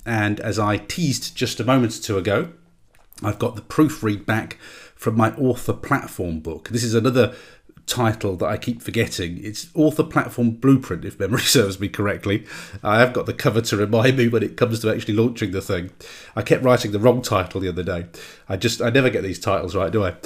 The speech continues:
Anyhow, um, Julie has gone through that. She sent me back the Word document. I've gone through Julie Stock's suggestions. Um,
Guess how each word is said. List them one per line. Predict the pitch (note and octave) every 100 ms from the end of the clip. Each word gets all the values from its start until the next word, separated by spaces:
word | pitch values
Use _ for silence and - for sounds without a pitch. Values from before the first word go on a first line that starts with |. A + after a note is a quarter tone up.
| - - -
Anyhow, | D3+ C#3 G#2+ G2+ D#3
um, | C3 C3 - - -
Julie | E3+ F3
has | E3 E3
gone | D#3 D#3 D3
through | - D3 A2+
that. | F#2 A#2+ -
She | -
sent | A2+ D3+ D3
me | C3+
back | C3+ C3+ A#2
the |
Word | G#2+ G#2+ F#2+ G2
document. | E2+ - G2 A2+ A#2
I've | C3 D3+ D3+
gone | D3 C3+
through | - C3+ B2
Julie | - B2 A#2
Stock's | - A#2+ - -
suggestions. | - F#2+ A#2 G#2 - A2+ A#2 B2+ - - -
Um, | A2+ G#2 A2